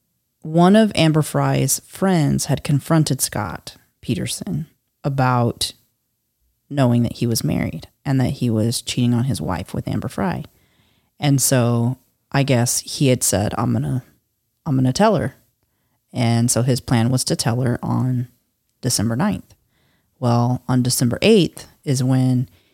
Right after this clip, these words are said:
he started searching for his boat. And he ended up going with the boat that he chose and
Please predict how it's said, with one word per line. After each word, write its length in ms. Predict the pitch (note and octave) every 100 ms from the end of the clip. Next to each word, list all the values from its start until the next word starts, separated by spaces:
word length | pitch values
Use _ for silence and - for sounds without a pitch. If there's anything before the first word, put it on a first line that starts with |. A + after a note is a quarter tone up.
| _
he 180 | - E3+
started 340 | D3+ D#3 C#3
searching 420 | - A#2 A2+ - B2
for 520 | - A#2+ F2+ F2 A#2+ _ _ _ _ _ _ _ _
his 180 | B2
boat. 440 | B2 F3+ C3+ - - _ _ _ _ _ _
And 420 | - C3 B2 B2 B2
he 140 | B2
ended 260 | A#2+ B2 C3+
up 180 | - _ -
going 280 | C#3+ B2 B2+
with 160 | A#2+
the 80 | D#3+
boat 180 | D3+ A#2
that 120 | C3
he 80 | F3
chose 520 | - C#3 A#2+ B2+ B2 - - _ _ _ _
and 640 | D3 C#3 C3 B2 B2 A#2+